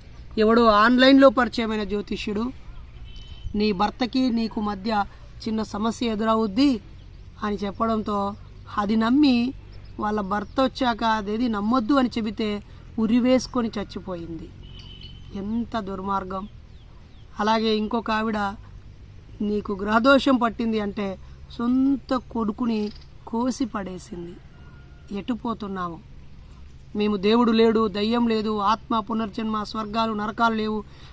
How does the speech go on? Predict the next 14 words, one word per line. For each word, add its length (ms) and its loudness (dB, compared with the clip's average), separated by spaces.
అది 180 2
అల్లా 300 8
దేవుడైనా, 500 6
యేసు 300 0
ప్రభు 240 4
దేవుడైనా, 400 0
ఏ 240 4
దేవుడు 300 8
లేడని 260 6
మేము 240 2
చెబితే 460 0
మీ 140 0
మనసు 320 -2
నొచ్చుకుంటుంది, 840 -4